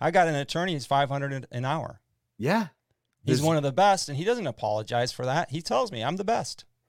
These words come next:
Speaker 1: And then he
Speaker 2: As
Speaker 1: shows me the evidence. <laughs>
Speaker 2: <laughs> And, and he should. And there's gonna be scenarios, guys, where you, you do, you make more money than your clients. This isn't a
Speaker 1: Yes.
Speaker 2: competition, right? Price it the way you price it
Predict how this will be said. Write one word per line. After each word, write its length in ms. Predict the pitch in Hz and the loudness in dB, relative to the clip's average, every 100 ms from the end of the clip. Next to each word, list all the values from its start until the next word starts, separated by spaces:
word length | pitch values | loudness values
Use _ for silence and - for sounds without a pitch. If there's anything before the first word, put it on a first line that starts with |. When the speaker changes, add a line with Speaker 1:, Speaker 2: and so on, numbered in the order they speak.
| _ _ - | _ _ -8
Speaker 1:
And 140 | 139 | -2
then 100 | 156 | 6
he 60 | 135 | 8
Speaker 2:
As 80 | 139 | 8
Speaker 1:
shows 200 | 160 143 | 4 0
me 120 | 147 | -2
the 120 | 143 | 2
evidence. 460 | 185 147 131 - - - | 2 2 -2 -4 -10 -8
<laughs> 80 | 185 - - - 175 - - - - - - - - - _ - _ | -8 -10 -20 -20 -16 -12 -12 -12 -16 -16 -20 -20 -20 -20 _ -20 _
Speaker 2:
<laughs> 80 | 139 - - 285 - - - - | -16 -14 -2 -2 -2 -16 -12 0
And, 220 | 135 147 | 2 2
and 200 | 143 147 | 0 2
he 80 | 156 | 2
should. 500 | - - 220 87 71 - - | 2 6 6 6 2 -14 -2
And 140 | 147 156 | 4 4
there's 160 | 151 | 4
gonna 240 | 160 170 190 | 4 4 2
be 300 | 127 165 202 | 2 2 2
scenarios, 800 | - 101 107 208 139 73 82 | 0 -2 0 2 2 0 -4
guys, 440 | - 98 202 143 - | -2 2 2 0 -6
where 140 | 95 98 82 | -6 -6 -6
you, 240 | 95 90 76 | -8 -8 -8
you 180 | 87 117 | -10 -8
do, 340 | - 165 151 | -6 -4 -4
you 180 | 78 78 | -4 -6
make 240 | 71 - | -8 -8
more 140 | 123 147 | -6 -4
money 280 | 76 101 | -4 -6
than 160 | 131 139 | -4 -4
your 100 | 139 | -4
clients. 720 | - 151 170 107 58 - - - _ _ _ | -4 -4 -4 -6 -10 -16 -20 -20 _ _ _
This 160 | 110 - | -2 0
isn't 200 | 165 185 | 2 2
a 40 | |
Speaker 1:
Yes. 80 | 156 | 4
Speaker 2:
competition, 760 | 170 165 - - 202 - - - _ _ _ _ | 2 2 -2 -4 -4 -4 -8 -12 _ _ _ _
right? 300 | 92 98 147 - _ _ _ _ _ - _ | 4 4 4 -2 _ _ _ _ _ -20 _
Price 460 | - 147 190 - | 2 4 4 0
it 160 | 123 - | -4 -2
the 80 | 92 | 0
way 100 | 107 | 2
you 160 | 113 | 2
price 400 | 92 117 180 - | 0 0 0 -4
it 200 | - - | -12 -14